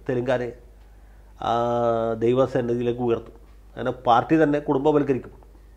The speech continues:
ഇതാണ് അവിടെ സംഭവിച്ചത്. കുമാരി ജയലളിത ജീവിച്ചിരുന്ന കാലത്ത് അവരുടെ സ്ഥിതി ഇതൊക്കെ തന്നെയായിരുന്നു. അങ്ങനെ അരവിന്ദ് കെജ്രിവാളാണെങ്കിൽ രണ്ടാമത് ജയിച്ചാണ്. ഇതിൽ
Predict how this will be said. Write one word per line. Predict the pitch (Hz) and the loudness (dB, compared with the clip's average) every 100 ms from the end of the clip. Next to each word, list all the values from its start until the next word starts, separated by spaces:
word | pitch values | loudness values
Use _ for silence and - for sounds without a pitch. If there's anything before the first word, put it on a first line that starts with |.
| - - - - - - | -20 -20 -20 -20 -20 0
ഇതാണ് | 151 175 180 | 4 6 8
അവിടെ | 196 | 8
സംഭവിച്ചത്. | 185 165 160 - - - - - - - - - | 6 2 -2 -4 -18 -20 -20 -20 -20 -20 -18 0
കുമാരി | 143 160 170 | 6 8 10
ജയലളിത | 160 156 160 160 170 | 10 10 10 8 6
ജീവിച്ചിരുന്ന | 165 156 170 160 | 6 4 2 2
കാലത്ത് | 160 151 | 2 4
അവരുടെ | 160 160 | 4 4
സ്ഥിതി | 156 165 160 | 0 -2 0
ഇതൊക്കെ | 165 156 160 | 0 0 -2
തന്നെയായിരുന്നു. | 160 151 131 - - - - - - - - - - - - - - - - - - - | 0 -2 -6 -18 -20 -20 -20 -20 -20 -20 -20 -20 -20 -20 -20 -20 -20 -20 -20 -20 -20 -8
അങ്ങനെ | 110 135 147 - - - - - - - | -2 0 0 -4 -18 -20 -20 -20 -14 -2
അരവിന്ദ് | 120 131 156 | 0 4 6
കെജ്രിവാളാണെങ്കിൽ | 151 156 160 165 165 165 | 8 10 10 10 8 2
രണ്ടാമത് | 156 151 156 | 4 4 4
ജയിച്ചാണ്. | 156 127 127 | 2 0 -2
ഇതിൽ | 117 139 143 | -2 -2 -4